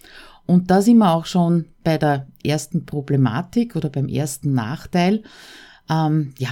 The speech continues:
welches Stichwort nimmst du? Ich nehme jetzt mal nur die Versicherungspolize vom Haus. Äh, kommt die unter H wie Haus, unter V wie Versicherung, unter P wie Polize. Ähm, ja, da gibt's also wieder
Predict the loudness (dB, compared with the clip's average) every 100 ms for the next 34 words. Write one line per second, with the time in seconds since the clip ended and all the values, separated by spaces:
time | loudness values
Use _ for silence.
0 | -2 0 0 -2 -4 -6 -10 -6 -4 -2
1 | 0 2 0 -2 -6 -2 -2 0 -2 -2
2 | -2 0 0 0 -2 -4 -4 -2 -2 -2
3 | -2 -4 -4 -6 -8 -4 -4 -2 -2 -2
4 | -4 -10 -20 -20 -20 _ -6 -4 -4 -6
5 | -6 -6 -6 -6 -6 -4 -2 -4 -4 -4
6 | -4 -6 -12 -20 _ _ -8 -6 -6 -8
7 | -10 -6 -4 -2 -4 -4 -6 -6 -6 -2
8 | 2 2 0 -8 -12 -10 -4 -4 -2 -6
9 | -4 -4 -4 -4 -2 -2 -4 -12 -16 -20
10 | -20 -6 -2 0 -2 -4 -8 -4 -2 -2
11 | -4 -8 -4 -4 -2 -4 -2 -2 2 2
12 | 2